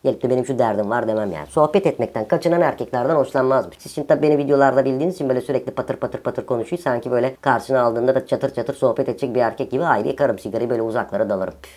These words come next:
İkizler kadını kin tutmaz, olayların üstüne öyle çok fazla gitmez, kolay unutur. Onu tatlı bir sohbetle kendinize tekrar adapte edebilirsiniz. Huyuna gideceksiniz yani.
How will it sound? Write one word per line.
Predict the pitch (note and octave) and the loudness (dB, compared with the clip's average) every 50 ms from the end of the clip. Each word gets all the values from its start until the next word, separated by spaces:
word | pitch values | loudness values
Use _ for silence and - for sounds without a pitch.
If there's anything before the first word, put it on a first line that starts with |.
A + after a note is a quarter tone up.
| - - _ _ _ _ _ _ - _ _ _ | -20 -20 _ _ _ _ _ _ -20 _ _ _
İkizler | - G3 B3+ A#3 G3 A3+ G#3+ G#3+ | 0 2 2 6 6 6 6 8
kadını | - G3 F#3+ G3+ G#3+ | 6 6 6 6 6
kin | G3+ G#3 G3 | 6 4 4
tutmaz, | F#3+ F3+ F3 F#3+ G3+ F3+ | 4 2 4 6 6 8
olayların | F#3+ F#3 F#3 F3+ F3+ F3+ E3+ E3+ | 8 8 8 10 8 8 6 4
üstüne | - - - E3+ | 2 2 2 4
öyle | E3 D#3+ D#3 D#3 | 4 4 4 2
çok | - - - | 0 0 2
fazla | - D3 C#3 C3 C3+ | 4 4 6 6 4
gitmez, | B2 B2+ - - E3 F3 E3+ | 2 2 2 2 2 2 6
kolay | - F3+ E3+ E3 D3 | 6 6 6 6 6
unutur. | C3 G3 F#3 - E3 D#3+ - - | 4 2 2 0 -2 -4 -2 -2
Onu | - E3+ D#3+ D#3 D#3+ | 0 2 2 2 2
tatlı | - D3+ D3 - F3 E3 | 2 0 2 2 0 0
bir | C#3+ | 2
sohbetle | - D3+ C3+ - C3+ C3 - G3 A3 | 2 2 2 2 0 -2 -4 -4 -2
kendinize | - D3+ C3+ C3 B2 A#2+ A#2 C3+ D3 | 0 2 2 2 2 0 0 -2 -2
tekrar | C#3+ C#3 - - B2+ C#3 C3+ - - _ _ _ | -2 -2 -2 0 -2 -2 -2 -6 -14 _ _ _
adapte | C3+ C3 A#2 G2+ - - D3 | 0 0 0 0 0 0 0
edebilirsiniz. | B2 A2+ C3 A#2+ A#2+ A#2 A2+ - - B2+ C#3 - - - - | 2 2 2 2 2 0 -2 -2 -4 -4 -4 -4 -8 -10 -4
Huyuna | D#3+ D#3 C3+ B2 A#2+ | -2 0 2 2 2
gideceksiniz | G#2+ G#2+ - - - - - A#2+ G#2+ G2+ F2+ | 0 -2 -4 -6 -8 -8 -6 -6 -6 -4 -4
yani. | G#2+ G2+ G#2 G#2+ B2+ D3 D3 | -4 -4 -4 -2 -4 -4 -6